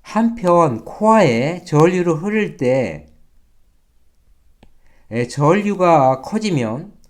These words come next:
알엠에스 전류가 커지면 도선의 굵기를 크게 설계해야 되기 때문에 인덕터의 설계 요소 중 전도 손실도 고려해야 되겠습니다. 즉, 실효 전류도,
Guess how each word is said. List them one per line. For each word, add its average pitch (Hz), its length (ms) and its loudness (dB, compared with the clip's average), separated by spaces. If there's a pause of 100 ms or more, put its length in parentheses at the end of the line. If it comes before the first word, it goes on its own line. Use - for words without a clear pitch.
(260)
알엠에스 175 560 -2
전류가 156 680 2
커지면 143 560 -8
도선의 175 540 -2
굵기를 165 680 -4
크게 196 360 -4
설계해야 180 520 -4
되기 180 280 -6
때문에 139 520 -4 (300)
인덕터의 170 760 -2
설계 196 500 -2
요소 185 340 -4
중 151 260 -4 (320)
전도 185 480 0
손실도 147 1040 -4 (240)
고려해야 143 720 2
되겠습니다. 131 600 -6
즉, 135 380 -8
실효 - 400 -4
전류도, 147 880 0